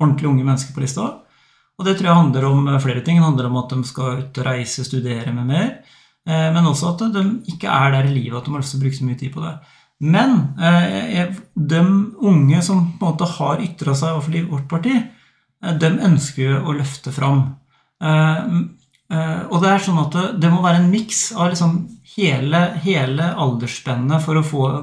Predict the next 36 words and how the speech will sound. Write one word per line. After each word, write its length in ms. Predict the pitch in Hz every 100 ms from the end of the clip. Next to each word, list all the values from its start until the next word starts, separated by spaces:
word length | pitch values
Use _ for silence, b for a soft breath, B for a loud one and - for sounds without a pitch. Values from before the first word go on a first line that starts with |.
| 135
god 160 | 123
politikkutforming. 800 | 139 135 131 120 135 123 165 147 B B B B
Så 100 | -
det 100 | 156
er 80 | 175
like 340 | 196 131 - 170
viktig 480 | 196 - - 185 190 175 170
med, 240 | 160 156 160
eh, 480 | 170 165 165 165 175
mennesker 400 | 175 156 - 139
på 140 | 151 135
åtti 160 | 170
år 160 | 233 - B B B _
som 160 | 175 175
det 80 |
er 300 | 175 143 139 165
mennesker 380 | 170 131 131 151
på 60 |
atten. 360 | 139 - 151 156 - B B B -
Eh, 460 | 165 160 160 160 -
og 60 | 170
så 80 |
tror 140 | 185 160
jeg 40 |
ikke 140 | 143 147
vi 80 | -
skal 220 | 190 - -
fremelske 720 | 202 180 139 131 127 - 156 175
noen 320 | 170 139 156
aldersgrupper, 580 | 131 120 - 127 - 190
men, 280 | 170 170 175
men 160 | 151
det 80 | 151
må 80 | 156
være 100 | 151 151
mixen. 460 | 139 - - 180